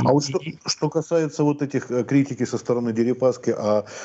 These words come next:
Speaker 1: данных Росстата, тут не только уровень бедности, который недавно был, а ведь Росстат еще, по-моему, и среднюю, э, зарплату, ой, рас-, зарплату, да, зарплату по России тоже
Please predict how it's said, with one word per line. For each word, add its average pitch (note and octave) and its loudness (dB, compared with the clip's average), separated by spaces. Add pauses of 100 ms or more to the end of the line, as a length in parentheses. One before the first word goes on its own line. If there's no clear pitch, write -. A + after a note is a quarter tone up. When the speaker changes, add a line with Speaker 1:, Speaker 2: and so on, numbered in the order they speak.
(140)
Speaker 1:
данных A#2 -2
Росстата, A2 -4
тут - -4
не A#2+ 2
только A#2+ 2
уровень G#2 0
бедности, G2+ -2
который G2 0
недавно F#2+ -2
был, F2+ -2
а F#2 0
ведь A2 -2
Росстат A#2+ 0
еще, A#2+ -4
по-моему, A#2+ 0 (220)
и G#2 0
среднюю, A#2 2 (220)
э, - 2
зарплату, A#2 0
ой, F#2 -6
рас-, F2+ -6
зарплату, G2 0
да, G#2 2
зарплату G#2 -4
по G#2+ 0
России A#2+ 0
тоже A2 0